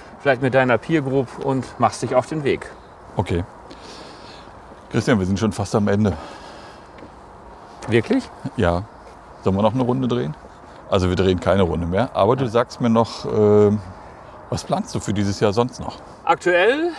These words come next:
Speaker 1: läuft die Ausstellung Exit Rassism im Haus des Kirchenkreises zum Thema Alltagsrassismus,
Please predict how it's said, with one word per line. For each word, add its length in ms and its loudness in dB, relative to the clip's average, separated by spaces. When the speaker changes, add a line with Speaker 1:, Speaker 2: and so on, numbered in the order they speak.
Speaker 1:
läuft 500 4
die 120 4
Ausstellung 800 4
Exit 560 0
Rassism 540 -4
im 120 -4
Haus 200 2
des 180 -2
Kirchenkreises 1040 -4
zum 160 -6
Thema 300 -2
Alltagsrassismus, 1160 0